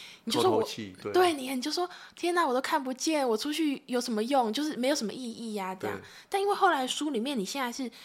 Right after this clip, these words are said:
Speaker 1: 你有勇渡日月潭，
Speaker 2: <laughs>
Speaker 1: 爬过百岳，
Speaker 2: 是。
Speaker 1: 然后骑长途协力车，
Speaker 2: 对。对。
Speaker 1: 但这几件事我弟都没有做过，我就觉得弟弟说
Speaker 2: 嗯。<laughs>
Speaker 1: 要我去勇渡日月潭，我觉得超难的，
Speaker 2: 对。
Speaker 1: 要爬这个百岳我也觉得很难。我就很好奇，兰大哥你自己是怎么从可能最早的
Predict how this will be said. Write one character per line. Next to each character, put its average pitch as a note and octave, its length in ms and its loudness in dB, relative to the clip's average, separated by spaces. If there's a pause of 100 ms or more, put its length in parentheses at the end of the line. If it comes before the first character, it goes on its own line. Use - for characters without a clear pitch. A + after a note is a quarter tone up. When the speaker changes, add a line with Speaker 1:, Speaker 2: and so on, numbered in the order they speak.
(120)
Speaker 1:
你 G#3+ 140 2
有 A3+ 300 -2
勇 F#3+ 320 4
渡 A#3+ 280 -2
日 G#3+ 180 -2
月 G3+ 240 2
潭， - 220 -10 (260)
Speaker 2:
<laughs> - 240 -6
Speaker 1:
爬 G#3+ 280 6
过 C#4 200 8
百 F3+ 280 6
岳， A3 300 4
Speaker 2:
是。 - 120 -16
Speaker 1:
然 A3 100 0
后 C#4+ 140 6
骑 G#3+ 220 0
长 A3 220 2
途 A3 100 0
协 G#3 140 0
力 A#3 160 -2
车， A3 140 2 (300)
Speaker 2:
对。 - 80 -6
对。 - 60 2
Speaker 1:
但 G4 80 2
这 G#4+ 100 8
几 B3+ 120 0
件 D4+ 200 4
事 D#4 160 2
我 A3 80 2
弟 C4+ 120 2
都 C4+ 100 6
没 C4 80 0
有 G#3 100 4
做 A#3+ 180 4
过， A3 300 2 (100)
我 D4+ 100 8
就 F4+ 100 8
觉 D#4 180 2
得 - 120 2
弟 D#4+ 80 2
弟 D#4+ 80 6
说 D#4 120 4
Speaker 2:
嗯。 - 60 0 (120)
<laughs> - 100 -14
Speaker 1:
要 E4+ 120 10
我 C4 40 6
去 D#4+ 120 4
勇 C4 140 2
渡 C#4 100 0
日 D4+ 40 2
月 D#4+ 140 4
潭， C4+ 100 0
我 G#3 80 0
觉 G#3 80 0
得 A#3+ 80 2
超 A#3+ 300 2
难 F3+ 220 0
的， - 80 -4
Speaker 2:
对。 - 80 -4
Speaker 1:
要 D4 80 4
爬 A3 280 6
这 C4+ 80 -4
个 A#3 160 -2 (260)
百 F#3 180 4
岳 D4 140 4
我 C4+ 140 6
也 C4 60 8
觉 G3 100 -6
得 G#3 100 -2
很 G3+ 160 -4
难。 E3+ 100 -6
我 B3+ 100 -2
就 G4+ 160 2
很 C#4+ 120 -4
好 D#4+ 160 -2
奇， C4+ 200 -6 (220)
兰 B3+ 200 -4
大 D4+ 140 2
哥 D4+ 120 0
你 A3 80 -2
自 B3+ 80 -6
己 C4 60 -2
是 C4+ 80 -2
怎 F#3 140 -8
么 F3 120 -6
从 F3+ 340 -4 (280)
可 F#3+ 80 -4
能 G3 120 -2
最 B3+ 240 -2
早 F#3 260 -4
的 E3+ 220 -2